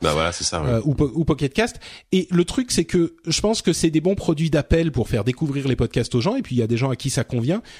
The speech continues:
Speaker 2: Mais il y a aussi beaucoup de gens qui veulent en faire un petit peu plus et qui, là, vont aller chercher des applications, euh, tierces.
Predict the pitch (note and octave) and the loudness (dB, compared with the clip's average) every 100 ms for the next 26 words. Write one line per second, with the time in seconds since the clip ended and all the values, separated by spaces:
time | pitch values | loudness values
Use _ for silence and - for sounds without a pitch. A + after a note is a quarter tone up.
0 | - C3 C#3+ E3 - G3 F3+ F#3 F3 F#3 | -2 2 2 2 0 0 0 0 0 -2
1 | - C3 C3 B2+ C#3+ A#2+ - C#3+ C3+ - | 0 0 0 0 -2 -2 -4 -2 -2 -2
2 | - C3 - C#3 D#3+ G3+ D3+ C3 B2+ - | -2 -2 -4 -4 0 0 0 0 0 0
3 | B2+ - C#3 A#2+ A#2 - A#2+ A#2 - C#3 | -2 -2 -2 -2 -4 -6 -4 -4 -2 -2
4 | B2+ A#2+ G2+ G2 G2+ - - C#3 B2 - | -2 0 0 0 -4 -8 -4 -2 -2 -4